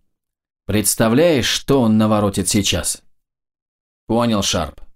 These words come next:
Буду на связи. Отбой. Машина Коула свернула в узкий проулок, судя по карте, ведущий к свалке металлолома. Уже начинало темнеть, ехали мы с включёнными фарами. Я немного отстал, чтобы не светиться, и свернул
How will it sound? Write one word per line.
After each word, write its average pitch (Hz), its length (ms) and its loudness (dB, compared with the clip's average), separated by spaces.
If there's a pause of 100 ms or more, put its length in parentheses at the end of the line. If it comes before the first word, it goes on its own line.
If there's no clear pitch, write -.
(300)
Буду 110 300 0
на 107 120 2
связи. 82 440 -2 (100)
Отбой. 95 480 -2 (1600)
Машина 135 380 0
Коула 165 340 2
свернула 135 500 2
в 113 100 0
узкий 139 300 0
проулок, 120 540 -2
судя 95 260 -2
по 90 140 -4
карте, 117 340 -2
ведущий 101 460 0
к - 80 -6
свалке 104 400 -2
металлолома. 95 680 -2 (840)
Уже 101 220 0
начинало 110 580 0
темнеть, 104 640 0
ехали 104 400 0
мы 98 400 0
с - 120 -6
включёнными 98 600 -2
фарами. 135 540 -2 (520)
Я 123 160 -2
немного 139 340 0
отстал, 151 320 0
чтобы 98 300 0
не 101 100 2
светиться, 107 500 0
и 117 140 -2
свернул 110 600 0